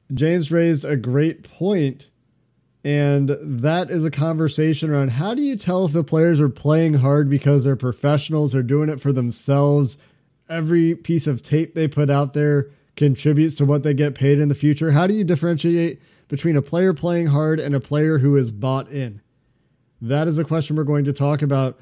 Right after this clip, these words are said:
We're going to question that conventional wisdom a little bit, poke some holes in it,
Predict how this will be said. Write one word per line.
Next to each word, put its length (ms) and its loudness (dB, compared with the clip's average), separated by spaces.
We're 80 -4
going 220 0
to 80 -2
question 500 -4
that 180 -2
conventional 600 0
wisdom 320 0
a 60 2
little 280 2
bit, 260 -2
poke 220 -2
some 160 -6
holes 320 0
in 140 0
it, 180 -4